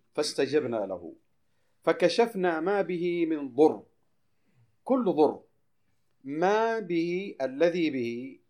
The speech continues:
اسم الموصول يدل على العموم، ما به من ضر، والضر هنا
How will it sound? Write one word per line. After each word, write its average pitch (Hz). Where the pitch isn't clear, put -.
اسم -
الموصول 117
يدل 117
على 113
العموم، 117
ما 156
به 147
من 185
ضر، 143
والضر 120
هنا 175